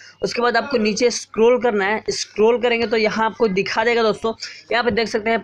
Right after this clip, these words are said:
परीक्षा फल हाई स्कूल इंटरमीडिएट दो हज़ार अठारह। तो हाई स्कूल परीक्षा फल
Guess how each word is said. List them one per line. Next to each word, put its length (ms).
परीक्षा 360
फल 340
हाई 220
स्कूल 300
इंटरमीडिएट 540
दो 140
हज़ार 180
अठारह। 280
तो 60
हाई 200
स्कूल 180
परीक्षा 340
फल 400